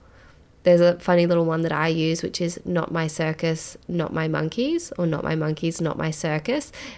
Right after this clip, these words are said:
And it's just a reminder that whatever's going on around me is not mine. "Not my monkeys, not my circus." Let go and let God is another good one, as I've mentioned a few times.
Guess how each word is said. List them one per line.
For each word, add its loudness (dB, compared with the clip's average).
And 2
it's 0
just -4
a 0
reminder 2
that -4
whatever's 0
going -2
on 0
around -2
me 0
is 0
not 0
mine. -4
"Not 0
my 2
monkeys, 0
not -2
my -2
circus." -6
Let 0
go 4
and 2
let -2
God 2
is -4
another 0
good -2
one, 0
as -2
I've -2
mentioned -2
a -2
few -2
times. -2